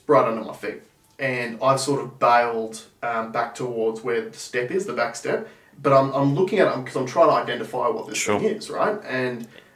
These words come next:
Speaker 1: again, like, now, it's, it's scarier for me now being a parent because of Nate. Right? Like, I don't normally care about snakes. Amanda,
Speaker 2: Mm.
Speaker 1: Amanda hates them.
Speaker 2: Mm.
Speaker 1: Amanda, like, we had a, we had a brown snake in our pool two years ago. <laughs> I don't think Amanda's been in the pool much since then. I
Speaker 2: Mm.
Speaker 1: think she's maybe been in the pool five times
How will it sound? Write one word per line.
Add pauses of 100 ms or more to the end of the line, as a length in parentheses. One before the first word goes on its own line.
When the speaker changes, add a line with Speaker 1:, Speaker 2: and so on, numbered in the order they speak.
Speaker 1:
again,
like,
now, (800)
it's, (560)
it's
scarier
for
me
now
being
a
parent (160)
because
of
Nate. (800)
Right?
Like,
I
don't
normally
care
about
snakes.
Amanda,
Speaker 2:
Mm.
Speaker 1:
Amanda
hates
them.
Speaker 2:
Mm.
Speaker 1:
Amanda,
like, (300)
we
had
a,
we
had
a
brown
snake
in
our
pool
two
years
ago.
<laughs>
I
don't
think
Amanda's
been
in
the
pool
much
since
then.
I
Speaker 2:
Mm.
Speaker 1:
think
she's
maybe
been
in
the
pool
five
times